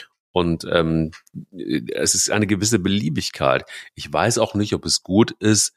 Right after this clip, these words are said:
so wie unsere Eltern das gemacht haben, ähm, oder Großeltern vielmehr noch, meine Eltern schon auch nicht mehr, mh,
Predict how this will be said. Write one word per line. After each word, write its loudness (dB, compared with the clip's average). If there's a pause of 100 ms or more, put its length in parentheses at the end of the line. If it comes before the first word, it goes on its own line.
(220)
so -2
wie 0
unsere 0
Eltern 0
das 2
gemacht -2
haben, 2 (420)
ähm, 0
oder 0
Großeltern 0
vielmehr -2
noch, -2
meine -2
Eltern -4
schon -8
auch -4
nicht -18
mehr, 0 (640)
mh, 2